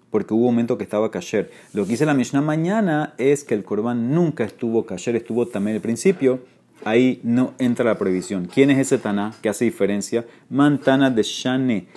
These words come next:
le ben shehaitá lo shata kosher le lo shehait-, lo haitá lo shata kosher, Rabbi Yaakov, y es Rabbi Yaakov de Tania, dice la Gemara, dice el pasuk, "Betzem lo tishberu bo", no puedes romper los huesos. Bo, be kasher, be lo be pasul, solamente bo, aquí en un Corán kasher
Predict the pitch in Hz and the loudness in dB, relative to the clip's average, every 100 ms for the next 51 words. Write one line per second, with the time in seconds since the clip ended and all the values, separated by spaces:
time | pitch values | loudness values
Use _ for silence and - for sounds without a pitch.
0 | - _ _ 113 113 131 120 104 120 131 | -20 _ _ 0 8 8 8 6 4 4
1 | 127 110 98 113 123 120 110 110 123 120 | 0 -2 0 0 0 0 -2 0 -2 0
2 | 113 104 110 117 113 117 101 98 - 113 | 0 2 4 2 0 -4 -2 -2 -2 4
3 | 127 131 113 107 107 113 113 101 95 139 | 6 6 4 0 2 0 0 -2 0 0
4 | 135 165 110 104 107 98 - 101 85 92 | 2 0 0 0 2 0 0 -2 0 0
5 | 95 104 107 92 87 85 80 - 135 143 | 0 0 0 0 -2 -8 -8 0 0 2
6 | 101 98 104 101 101 101 107 98 101 160 | -2 -2 -4 -2 -2 0 -2 -2 -2 2
7 | 107 107 107 104 107 104 113 165 180 - | 0 0 -4 -4 -2 0 4 4 4 -2
8 | - - 170 165 107 104 98 110 143 175 | -18 -4 0 2 2 2 0 2 4 4
9 | 104 90 117 120 143 127 175 - _ _ | 2 -2 0 10 12 12 6 -6 _ _
10 | _ _ _ _ - 113 - 98 - 165 | _ _ _ _ 0 0 0 -4 2 2
11 | 175 - _ - 104 107 127 110 98 - | 2 -6 _ -2 2 4 4 2 0 -4
12 | 85 - 123 123 127 123 135 - 107 123 | -6 -2 -2 0 -2 0 -2 -2 2 4
13 | 117 - 95 - 156 131 135 131 127 120 | 4 2 -8 -4 0 2 2 0 -2 -2
14 | - 87 - 151 131 - | -8 -8 -2 2 2 0